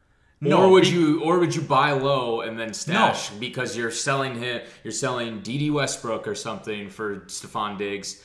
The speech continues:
Speaker 2: hoping that he gets traded to the Patriots? Because the Patriots always end up getting these super talented players that aren't performing statist-, like, statistically to what their talent is.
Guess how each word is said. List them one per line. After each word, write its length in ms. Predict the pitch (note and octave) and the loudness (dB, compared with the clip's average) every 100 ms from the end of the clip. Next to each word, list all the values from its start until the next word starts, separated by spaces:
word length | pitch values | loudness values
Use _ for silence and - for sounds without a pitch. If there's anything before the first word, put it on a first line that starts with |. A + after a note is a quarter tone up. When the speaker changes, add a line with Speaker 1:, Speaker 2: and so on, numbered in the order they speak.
| - - | -20 -8
Speaker 2:
hoping 280 | B2+ C3 | -4 -2
that 160 | A#2+ G#2+ | -2 -6
he 120 | A2+ | -8
gets 460 | G2 A2 - - - | -6 -6 -6 -8 -10
traded 320 | - A#2 - | -6 -6 -6
to 60 | C3 | -8
the 60 | |
Patriots? 500 | C#3+ F3 C#3 F#2+ - | -6 -6 -6 -10 -12
Because 360 | - G#2 A#2+ G#2+ | -14 -8 -8 -8
the 60 | - | -4
Patriots 480 | E3+ - G3+ F#3 - | -4 0 -2 -2 -6
always 260 | C3 D#3+ D#3 | -4 -4 -4
end 120 | D#3 | -6
up 120 | B2+ | -4
getting 280 | C3 B2 A#2+ | -4 -4 -6
these 340 | A2+ F#2+ - - _ _ _ | -10 -12 -16 -20 _ _ _
super 300 | - F3 G3 | -6 -4 -4
talented 520 | F3 E3+ D#3 D3 C#3 | -4 -4 -2 -4 -6
players 480 | D3 C#3+ B2 A2+ - | -2 -2 0 -4 -4
that 240 | A#2+ A#2 A#2 | -4 -4 -4
aren't 240 | C3 C3+ | -6 -6
performing 440 | A#2+ - C3 B2+ | -12 -8 -8 -8
statist-, 500 | A2+ - - C3+ - | -10 -12 -10 -8 -8
like, 300 | B2+ G#2 - | -10 -10 -10
statistically 680 | - G#2 - C#3 A2 A#2 A2 | -14 -14 -10 -10 -10 -8 -8
to 300 | A2 A#2+ G#2+ | -8 -8 -8
what 220 | G2+ G#2 | -6 -8
their 100 | F#2+ | -8
talent 380 | F#2+ G2+ F#2+ - A#1+ G#1+ | -10 -10 -10 -10 -16 -18
is. 160 | - | -18